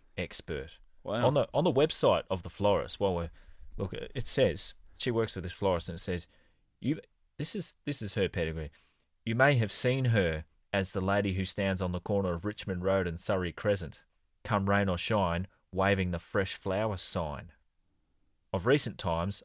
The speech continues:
Speaker 1: under
Speaker 2: She
Speaker 1: Natalie's
Speaker 2: waved.
Speaker 1: expert tuition, she has mastered posy and bouquet making skills."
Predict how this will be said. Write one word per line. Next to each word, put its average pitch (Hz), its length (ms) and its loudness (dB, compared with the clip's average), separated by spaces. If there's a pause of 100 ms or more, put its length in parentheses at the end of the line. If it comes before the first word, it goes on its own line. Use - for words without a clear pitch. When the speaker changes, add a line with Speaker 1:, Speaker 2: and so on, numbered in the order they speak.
Speaker 1:
under 101 220 0
Speaker 2:
She 107 40 0
Speaker 1:
Natalie's 98 420 0
Speaker 2:
waved. 101 80 2
Speaker 1:
expert 90 340 -2 (120)
tuition, 92 600 -4 (260)
she - 140 -2
has 90 120 -2
mastered 101 520 2
posy 104 580 0
and 92 220 -4 (920)
bouquet 98 580 2
making 95 560 -4
skills." - 720 -6